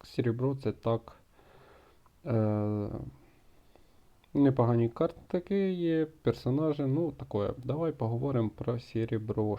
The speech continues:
що в мене є з серебра, виключимо бронзу. І оставимо чисто серебра. Серебра, вроді би, я так розумію, у мене є все, і даже Кенш дев'ятого слияння. Конзинь у мене є восьмого слияння, Кано дев'ятого, Скорпіон,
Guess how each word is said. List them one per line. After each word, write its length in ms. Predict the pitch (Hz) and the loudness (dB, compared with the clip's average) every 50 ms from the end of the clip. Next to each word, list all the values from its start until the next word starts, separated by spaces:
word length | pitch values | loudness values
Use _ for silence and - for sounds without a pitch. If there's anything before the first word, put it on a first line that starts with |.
| - | -4
що 120 | - 117 113 | -6 -4 -2
в 40 | 120 | -2
мене 240 | 123 120 113 110 | 0 0 0 0
є 180 | 107 104 113 117 | 0 0 0 -2
з 180 | 117 - - - | -4 -6 -8 -4
серебра, 580 | 113 110 113 113 113 107 104 104 104 104 101 - | -2 -2 0 0 0 -2 -2 -2 -2 -2 -2 -4
виключимо 580 | 110 110 113 107 - - - 110 - 104 107 117 | -4 -4 -6 -6 -6 -8 -12 -8 -4 -2 -2 -2
бронзу. 420 | - 196 185 185 175 - 151 135 - - - - - - - - - - - - - - - | 0 -2 -2 -2 -2 -2 -4 -6 -6 -12 -20 -20 -20 -20 -20 -20 -20 -20 -20 -20 -20 -10 -4
І 80 | 117 113 | -2 0
оставимо 420 | 117 - - - - - 117 110 110 | 0 0 -2 -2 0 2 2 0 0
чисто 320 | - - 127 131 - - 117 | -2 -4 -4 -4 -4 -6 -6
серебра. 460 | - - 120 117 110 110 107 110 - | -4 -2 -2 0 0 0 0 -2 -2
Серебра, 520 | - - - 135 131 143 165 185 220 240 226 | -6 -2 2 4 6 6 6 6 4 4 4
вроді 360 | 180 131 139 165 170 160 147 | 4 4 4 2 2 2 0
би, 200 | 139 131 131 127 | 2 4 4 4
я 140 | 120 135 135 | 4 4 2
так 180 | 135 123 - | 0 -2 -4
розумію, 460 | - 113 107 110 117 120 143 143 127 113 | -2 -2 0 2 2 4 4 6 6 4
у 40 | |
мене 260 | 107 113 117 117 113 110 | 4 4 4 4 4 2
є 160 | 107 110 104 | 2 2 0
все, 440 | 104 - - - - 143 160 165 135 | -2 -4 -10 -2 2 2 4 4 2
і 60 | 110 | 2
даже 300 | 107 107 113 110 110 107 - - - | 2 0 0 0 0 -4 -6 -4 0
Кенш 460 | - 127 139 151 156 139 - - - | 0 2 2 2 -2 -4 -6 -8 -8
дев'ятого 600 | 120 117 110 110 110 113 117 113 - - 117 113 | -4 -2 0 2 2 4 2 2 2 2 0 0
слияння. 800 | - - - 117 113 113 113 120 117 113 107 101 107 107 101 - - - - | 0 0 0 2 2 4 4 4 4 2 2 0 -2 -4 -4 -6 -8 -8 -4
Конзинь 600 | - 131 147 151 139 127 131 135 131 113 107 107 | 0 2 2 2 2 4 4 6 6 6 4 2
у 60 | 107 | 0
мене 280 | 107 110 107 107 107 | 0 0 0 0 0
є 160 | 107 104 104 104 | 0 0 0 0
восьмого 480 | 107 127 175 185 - - 160 147 139 | 2 0 0 0 -2 -2 0 0 0
слияння, 600 | 135 - - 131 131 131 127 127 123 120 113 110 - - - - - - - - - - | 0 0 2 4 6 6 6 6 6 4 2 0 -2 -6 -16 -20 -20 -20 -20 -20 -20 -8
Кано 380 | - - 123 117 113 110 107 104 | -2 0 2 2 4 2 0 0
дев'ятого, 920 | 98 104 107 117 139 170 180 170 - - - 143 139 143 143 139 139 135 131 | 0 0 2 4 4 6 4 4 4 4 4 4 4 6 6 6 6 6 4
Скорпіон, 760 | - - - 113 113 - - - 120 117 117 117 113 104 | 0 -4 -6 -8 -8 -6 -4 0 2 4 4 4 4 2